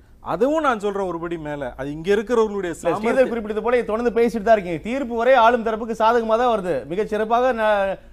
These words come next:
Speaker 2: மிகச்
Speaker 1: இது
Speaker 2: சிறப்பாக
Speaker 1: ஆளுநர்,
Speaker 2: நாங்க
Speaker 1: இது
Speaker 2: நகர்ந்து
Speaker 1: நீதிமன்றத்தினுடைய
Speaker 2: கொண்டிருக்கோம்ன்றாங்க.
Speaker 1: முடிவு.
Speaker 2: இந்த விமர்சனம்
Speaker 1: இது
Speaker 2: எடப்பாடி அவர்கள்
Speaker 1: நீதிமன்ற-
Speaker 2: பொறுப்பேற்றதுல இருந்தே போய் கொண்டே தான் இருக்கு.
Speaker 1: அதாங்க.
Speaker 2: ஆனா என்ன ஆச்சுன்னு கேக்குறாரு திரு ஸ்ரீதர்.
Speaker 1: நீதிமன்றத்தினுடைய தீர்ப்பு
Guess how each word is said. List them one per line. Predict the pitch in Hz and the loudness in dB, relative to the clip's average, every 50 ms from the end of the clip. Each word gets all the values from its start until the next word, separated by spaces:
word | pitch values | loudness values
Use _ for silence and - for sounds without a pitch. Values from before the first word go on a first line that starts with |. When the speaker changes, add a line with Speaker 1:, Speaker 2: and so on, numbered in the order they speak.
| - - - | -20 -16 -10
Speaker 2:
மிகச் | 175 196 214 233 | -6 -2 0 4
Speaker 1:
இது | 220 | 6
Speaker 2:
சிறப்பாக | 415 208 226 277 - - | 8 8 8 8 8 8
Speaker 1:
ஆளுநர், | 269 277 | 6 6
Speaker 2:
நாங்க | 269 262 247 240 220 214 233 254 | 4 4 2 2 2 4 4 4
Speaker 1:
இது | 262 277 311 | 4 4 4
Speaker 2:
நகர்ந்து | |
Speaker 1:
நீதிமன்றத்தினுடைய | - 311 294 302 - - 285 269 226 247 262 269 247 | 4 6 6 4 4 4 2 2 2 4 4 6 6
Speaker 2:
கொண்டிருக்கோம்ன்றாங்க. | 247 277 262 240 | 6 6 6 4
Speaker 1:
முடிவு. | 240 247 262 254 247 220 160 117 98 | 2 0 0 2 2 2 0 0 -2
Speaker 2:
இந்த | 185 190 214 208 | -4 -2 -2 0
விமர்சனம் | 190 214 233 285 277 262 - 233 233 220 220 226 247 - - - - - - - | 0 2 4 4 4 4 2 0 0 0 0 -2 -4 -6 -10 -18 -20 -20 -20 -10
Speaker 1:
இது | 175 220 - 196 | -8 -2 0 4
Speaker 2:
எடப்பாடி | 233 | 4
அவர்கள் | 262 254 277 262 254 254 240 | 6 6 6 8 8 6 6
Speaker 1:
நீதிமன்ற- | - 302 247 226 240 | 4 4 4 4 2
Speaker 2:
பொறுப்பேற்றதுல | 277 240 277 262 247 247 240 | 6 6 6 6 6 4 2
இருந்தே | 233 233 220 254 277 | 2 2 4 4 4
போய் | 226 240 254 254 | 6 8 6 8
கொண்டே | 233 254 247 240 | 8 4 4 6
தான் | 240 247 240 | 6 6 4
இருக்கு. | 214 175 151 139 117 - - - | 4 2 -2 -4 -4 -6 -8 -12
Speaker 1:
அதாங்க. | 120 113 147 147 | -10 -8 -4 -4
Speaker 2:
ஆனா | 185 214 233 | -2 -2 0
என்ன | 208 214 247 302 285 254 | 0 0 2 4 4 4
ஆச்சுன்னு | - 277 277 233 | 2 0 0 2
கேக்குறாரு | 269 247 233 233 214 202 | 2 2 4 2 2 0
திரு | 170 185 175 - | 0 -6 -8 -6
ஸ்ரீதர். | - 220 214 185 147 113 98 - - - | -6 -4 -2 -2 -2 -2 -4 -10 -16 -14
Speaker 1:
நீதிமன்றத்தினுடைய | 131 165 208 226 226 208 202 196 180 180 165 - 180 170 160 156 147 139 - | -10 -8 -6 -6 -6 -6 -6 -6 -6 -6 -8 -8 -12 -10 -8 -6 -8 -8 -8
தீர்ப்பு | - 135 135 123 110 - 104 113 151 202 226 185 | -10 -10 -12 -12 -12 -16 -14 -12 -10 -12 -12 -14